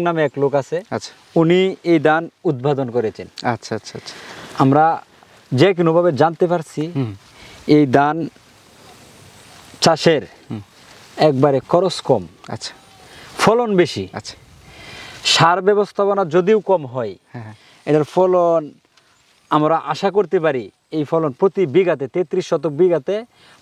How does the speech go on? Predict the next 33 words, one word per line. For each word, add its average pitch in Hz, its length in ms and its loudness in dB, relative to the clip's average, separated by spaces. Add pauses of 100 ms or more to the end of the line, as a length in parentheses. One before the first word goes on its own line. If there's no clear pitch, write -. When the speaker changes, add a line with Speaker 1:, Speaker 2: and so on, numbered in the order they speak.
(120)
Speaker 1:
পঁচিশ 214 340 2
থেকে 226 200 2
আঠাশ 185 420 -2
মণ 190 220 -4
ধান 160 220 2 (280)
Speaker 2:
হুম। 113 100 -20 (340)
Speaker 1:
একে 165 200 0
নিশ্চিত 160 580 0 (200)
পাওয়া 131 140 0
Speaker 2:
মানে - 100 0
Speaker 1:
যেতে 117 120 -4
Speaker 2:
আপনি 214 100 -2
Speaker 1:
পারে। 196 80 2
Speaker 2:
এই 185 140 2
আমনের 175 340 -2
কথা 135 240 -8
বলছেন? 107 340 -8
Speaker 1:
জি, 156 100 2
আমনের 180 420 0
কথা। - 220 -16 (160)
Speaker 2:
আচ্ছা, 123 180 -12
এটা 185 200 0
মূলত 208 340 0
কোন 208 280 -2
সিজনের 131 480 -6
ধান? 98 200 -12
Speaker 1:
এটা 156 200 2
মূলত 196 460 0
আমনের 180 520 -4
সিজনে 147 260 -8
হয়, 160 260 -4
বোরোতেও 165 560 0
হয়। 104 240 -14